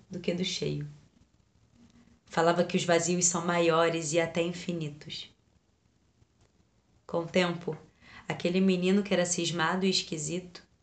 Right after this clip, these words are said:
porque gostava de carregar água na peneira, com o tempo descobriu que escrever seria o mesmo que carregar água na peneira. No escrever, o menino viu que era capaz de ser noviça,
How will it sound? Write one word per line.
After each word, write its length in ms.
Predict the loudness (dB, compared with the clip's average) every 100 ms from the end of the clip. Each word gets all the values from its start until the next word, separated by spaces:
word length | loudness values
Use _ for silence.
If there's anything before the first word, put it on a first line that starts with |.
| _ _ _ _ -10
porque 260 | -4 -2
gostava 440 | 0 0 0 2 2
de 120 | 2
carregar 460 | -2 0 2 2 2
água 160 | 0
na 100 | -2
peneira, 520 | 0 0 0 -2 -6 -12 _ _ _ _ _ _ _ _ _ _ -2
com 160 | 0
o 60 | 2
tempo 320 | 4 4 4
descobriu 560 | 2 2 0 2 0 0
que 80 |
escrever 600 | -4 2 2 2 0 -2 -8 -20 _ _ -12
seria 340 | -2 4 6
o 20 |
mesmo 400 | 6 4 2 -4
que 120 | -6 -2
carregar 440 | 0 0 2 2
água 220 | 0 0
na 80 | -4
peneira. 500 | -4 -4 -4 -8 -14 -20 _ _ _ _ _ _ _ _ _ _ _ _ -20 -20 _ _ -8
No 80 | -4
escrever, 680 | -2 0 -2 2 0 -2 -12 -20 _ _ _ -2
o 80 | 2
menino 400 | 4 6 6 8
viu 180 | 4
que 80 | 4
era 140 | 2 2
capaz 340 | 0 2 2
de 80 | 0
ser 260 | -2 -2
noviça, 680 | 0 -4 0 0 0 -4 -6